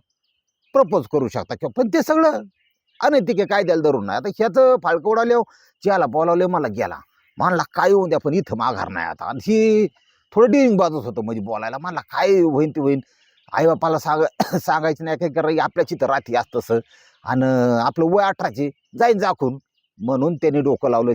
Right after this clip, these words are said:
चहाचा घेतला, चहाचा घोट मारला त्यांनी आणि म्हणला,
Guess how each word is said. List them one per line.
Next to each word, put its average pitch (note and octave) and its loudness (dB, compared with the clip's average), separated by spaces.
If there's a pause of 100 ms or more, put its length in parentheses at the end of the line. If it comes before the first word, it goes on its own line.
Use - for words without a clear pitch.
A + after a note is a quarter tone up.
चहाचा B2 -2
घेतला, G#2 -4 (2500)
चहाचा F3+ 2
घोट F#3 0
मारला E3 0
त्यांनी F3 -2
आणि E3+ -4
म्हणला, B2+ -2